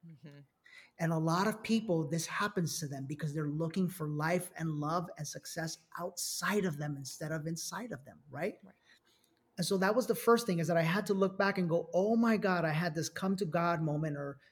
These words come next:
Speaker 2: you know, whatever you wanna call it, where I finally realized my entire life was built based off of a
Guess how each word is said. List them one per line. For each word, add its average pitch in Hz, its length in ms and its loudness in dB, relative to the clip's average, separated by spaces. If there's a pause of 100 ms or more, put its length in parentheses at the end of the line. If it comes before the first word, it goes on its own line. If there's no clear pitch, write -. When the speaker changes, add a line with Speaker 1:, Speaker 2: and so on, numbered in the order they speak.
(460)
Speaker 2:
you 156 100 -8
know, 151 80 -2
whatever 175 340 2
you 190 120 4
wanna 160 220 0
call 151 280 -2
it, 165 120 0
where 156 100 -2
I 151 80 -2
finally 196 480 0
realized 175 480 0
my 160 200 -2
entire 233 920 0
life 202 500 0
was 180 140 -2
built 202 480 0 (180)
based 185 300 2
off 170 220 -2
of 156 180 2
a 175 240 2